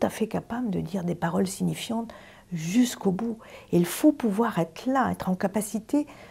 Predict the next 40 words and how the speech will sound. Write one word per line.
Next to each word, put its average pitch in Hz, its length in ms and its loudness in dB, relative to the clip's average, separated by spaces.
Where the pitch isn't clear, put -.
de 185 80 6
les 185 260 6
écouter. 190 560 -4
Et 170 220 -2
quand 202 160 4
vous 196 220 2
êtes 190 200 2
arraisonné 190 560 8
à - 40 8
une 175 100 6
souffrance, 302 520 0
à - 20 4
une 175 140 6
douleur, 233 440 2
vous 226 220 4
n'appelez 220 420 4
qu'une 185 180 2
seule 170 180 -2
chose, 311 220 -2
c'est 269 60 2
mourir. 277 460 0
C'est - 220 2
disparaître. 269 680 -2
C'est, 220 480 4
euh, 190 60 6
euh, 185 120 -2
je 190 180 4
vous 233 220 8
en 226 80 4
supplie 294 460 -4
que 233 100 0
ça 190 160 -2
cesse. - 600 -2
Oui, 262 180 2
mais - 80 4
pas 262 160 -2
que 240 140 0
la 202 120 4
vie 202 140 -4
cesse. - 540 -8